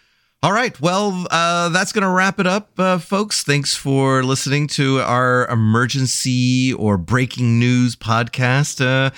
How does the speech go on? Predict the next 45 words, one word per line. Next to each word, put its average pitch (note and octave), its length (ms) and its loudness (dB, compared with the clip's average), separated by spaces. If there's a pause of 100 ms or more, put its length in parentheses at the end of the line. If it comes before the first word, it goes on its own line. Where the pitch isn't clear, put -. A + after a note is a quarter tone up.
(280)
uh, A#2 100 -2
we C3+ 140 0
don't F#3 140 0
do C4+ 100 -2
too - 120 -2
many A2 120 2
of F2+ 60 -2
these, F#2 160 -4
so A2+ 120 0
it's A2+ 80 -4
kind C3 200 -2
of, C3+ 280 -2
uh, C#3+ 240 0
fun E3+ 300 0
to F#2 80 2
jump A2 320 -2
in B2 80 0
in B2 80 2
the A#2+ 80 0
middle B2+ 180 0
of C3 60 0
the C#3 80 0
week. E3+ 320 -4 (360)
Uh, B2 560 2
don't D3 200 -2
forget D#3 300 -4
to D3+ 100 -2
subscribe D3 760 -2
and A2 140 0
like D3 260 0
if G#2+ 100 -4
you A2 120 -2
haven't B2+ 240 2
already. B2+ 480 0
Follow B2 400 0
us B2 160 -2
on B2 140 0
the A#2+ 80 0
socials D3+ 640 -4
at G2+ 220 0
Giant A2 320 0
Cocktail C#3 540 -2
on F#2 160 2
Twitter, B2 640 -2
Instagram, B2 880 0